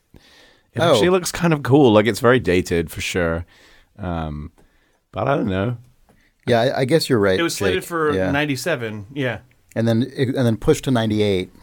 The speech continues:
Speaker 3: Yep.
Speaker 2: And then in ninety-eight, as
Speaker 1: Grim Fandango came and
Speaker 2: near
Speaker 1: punched
Speaker 2: when
Speaker 1: them in the
Speaker 2: E three was
Speaker 1: face.
Speaker 2: coming up and the games presumably would have been showed,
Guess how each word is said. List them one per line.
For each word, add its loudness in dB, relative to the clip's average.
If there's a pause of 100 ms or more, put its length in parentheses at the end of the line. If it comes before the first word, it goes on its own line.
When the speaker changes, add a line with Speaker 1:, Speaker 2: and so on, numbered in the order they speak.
Speaker 3:
Yep. -6 (300)
Speaker 2:
And -2
then 0 (180)
in 2
ninety-eight, 4 (180)
as -4
Speaker 1:
Grim 6
Fandango 6
came 2
and 4
Speaker 2:
near 6
Speaker 1:
punched 4
Speaker 2:
when 4
Speaker 1:
them 2
in 4
the -2
Speaker 2:
E 0
three 4
was 4
Speaker 1:
face. -8
Speaker 2:
coming 0
up 0
and 0
the -2
games 0
presumably 0
would 0
have -2
been -2
showed, -2